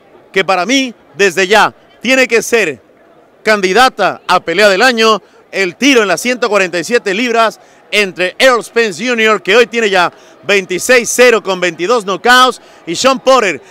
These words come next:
que si bien pierde por tercera ocasión, nos demuestra que está para cualquiera. Sí, mis respetos para Sean Porter, y habrá que decir que hoy Errol Spence junior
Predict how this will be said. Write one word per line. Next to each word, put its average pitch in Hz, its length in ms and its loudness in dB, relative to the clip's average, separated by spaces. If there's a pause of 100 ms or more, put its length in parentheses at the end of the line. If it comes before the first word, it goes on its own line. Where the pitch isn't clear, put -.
(140)
que 185 140 -2
si 196 100 -6
bien 226 240 -4
pierde 247 400 2
por 202 200 -2
tercera 226 440 0
ocasión, 185 580 -2 (280)
nos 196 240 -2
demuestra 214 500 -2
que 190 120 -8
está 240 280 -2
para 214 300 0
cualquiera. 180 680 0 (220)
Sí, 240 400 0 (240)
mis 196 140 -6
respetos 208 500 -4
para 185 180 -2
Sean 240 220 -4
Porter, 226 420 2 (240)
y 170 100 -4
habrá 208 220 0
que 220 120 0
decir 180 420 -4 (220)
que 165 120 2
hoy 226 280 4 (340)
Errol 233 240 2
Spence 196 320 -8
junior 214 340 -4